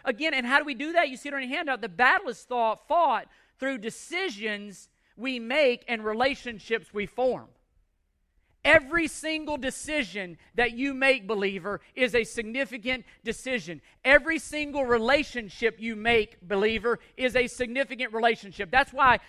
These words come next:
Second Corinthians says in verse, chapter six, "Do not be yoked with unbelievers." Why? Because it's, it doesn't make sense.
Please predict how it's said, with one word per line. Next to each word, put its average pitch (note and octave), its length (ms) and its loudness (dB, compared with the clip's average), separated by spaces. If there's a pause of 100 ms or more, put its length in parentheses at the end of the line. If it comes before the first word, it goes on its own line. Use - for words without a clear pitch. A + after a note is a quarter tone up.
(140)
Second C4 340 -2
Corinthians B3+ 440 -4
says A#3 300 0
in A3 180 -8
verse, A#3+ 440 -2
chapter B3 340 -2
six, - 400 -2 (260)
"Do C#4+ 200 -2
not C#4 200 4
be C4+ 100 -4
yoked B3+ 400 2
with A3+ 120 -10
unbelievers." A3+ 680 -2
Why? B3 300 8
Because B3+ 400 0 (160)
it's, - 260 -2
it D4+ 200 -2
doesn't D#4 160 4
make C#4+ 180 2
sense. E4+ 480 -4